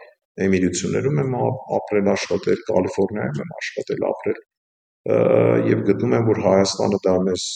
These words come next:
ը, մեզ շնոր-, շնոր ա դա և, և ֆանտաստիկ բնություն ունենք։ Եվ պիտի սա պահպանենք և, և ուզում եմ, որ մաքուր օդ, ամեն ինչը տեղը տեղին, հա, ը, էկոլոգիապես մաքուր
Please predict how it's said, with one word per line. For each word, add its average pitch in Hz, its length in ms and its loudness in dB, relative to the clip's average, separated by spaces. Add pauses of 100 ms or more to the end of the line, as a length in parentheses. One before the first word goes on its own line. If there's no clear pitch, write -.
(100)
ը, 87 160 2 (440)
մեզ 95 280 -6 (280)
շնոր-, 95 460 0 (140)
շնոր 95 380 0
ա 73 80 2
դա 82 180 2 (120)
և, 95 240 0 (320)
և 87 220 -2
ֆանտաստիկ 98 640 -6
բնություն 82 420 -8
ունենք։ - 180 -16 (1120)
Եվ 98 200 2
պիտի 95 240 -8
սա - 160 2
պահպանենք 104 720 0
և, 104 160 -2 (220)
և 101 200 -2
ուզում 107 260 -4
եմ, 117 100 -4
որ 104 160 -2
մաքուր 95 480 -4
օդ, - 320 2 (220)
ամեն 101 320 -4
ինչը 101 300 -6
տեղը 95 300 -2
տեղին, 135 420 -6
հա, 107 200 -4 (320)
ը, 95 120 -8 (540)
էկոլոգիապես 95 720 -2
մաքուր 110 480 -6